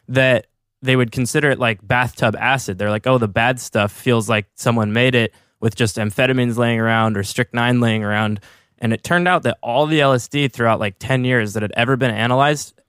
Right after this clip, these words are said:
never found any strychnine whatsoever. So it is likely that people had felt like bad acid, which may have just been, sh-, you know, not synthesized very well,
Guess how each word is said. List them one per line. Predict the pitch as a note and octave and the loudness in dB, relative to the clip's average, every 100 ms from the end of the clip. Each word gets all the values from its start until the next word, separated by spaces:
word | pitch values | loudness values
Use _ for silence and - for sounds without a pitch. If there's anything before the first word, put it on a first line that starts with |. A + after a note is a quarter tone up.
| _ | _
never | A2+ B2+ C#3 B2+ | -4 0 0 0
found | B2+ A#2 G#2 | 0 -2 -2
any | B2 C3 | -2 -2
strychnine | A2+ A2+ G#2+ G#2+ G#2+ G2+ F#2+ | -2 -6 -8 -4 -2 -4 -2
whatsoever. | G#2+ - - G#2+ F#2+ F#2+ E2 - _ - _ | -4 -2 -2 0 0 -4 -6 -16 _ -20 _
So | - | 0
it | C3+ | 4
is | G3 F#3 | 4 4
likely | D3+ G#3 - B2+ | 2 2 2 2
that | B2+ G2 | 2 2
people | D3+ D#3+ C#3 | 0 2 0
had | A#2 | 0
felt | - A#2+ B2+ - | -2 0 2 0
like | - C3 A#2+ - - _ - | 0 2 0 -6 -20 _ -20
bad | G#2+ A#2 A#2 A2 | -4 0 2 2
acid, | G#2+ A#2 D#3+ F3+ - _ _ | 0 0 -2 -2 -8 _ _
which | - A2 - - | -6 -6 -6 -4
may | A2 A2+ | -2 0
have | A#2 A#2 | -2 -4
just | A#2 G#2+ | -4 -4
been, | B2 A#2 F#2+ | -4 -4 -6
sh-, | - - - - | -10 -12 -16 -10
you | A#2 | -6
know, | G2 | -4
not | G#2 A2 - | 0 -2 -2
synthesized | G#2+ G#2 A#2+ C3 B2+ | -6 -4 -2 0 0
very | C#3+ D3 | 0 2
well, | D#3 D#3 | 2 0